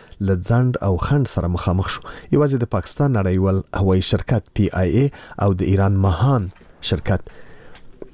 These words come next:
افغانستان ته الوتنې کولې.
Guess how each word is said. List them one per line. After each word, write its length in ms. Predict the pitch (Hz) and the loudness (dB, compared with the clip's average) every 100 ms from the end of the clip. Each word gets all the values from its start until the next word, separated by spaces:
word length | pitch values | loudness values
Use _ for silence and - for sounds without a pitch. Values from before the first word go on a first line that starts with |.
| - - - - - | -20 -20 -20 -8 -4
افغانستان 540 | 95 98 92 - 123 123 | 0 2 0 0 0 0
ته 220 | 117 107 - | 0 0 0
الوتنې 460 | 98 95 117 95 - | 0 0 0 0 2
کولې. 280 | 101 104 | 2 2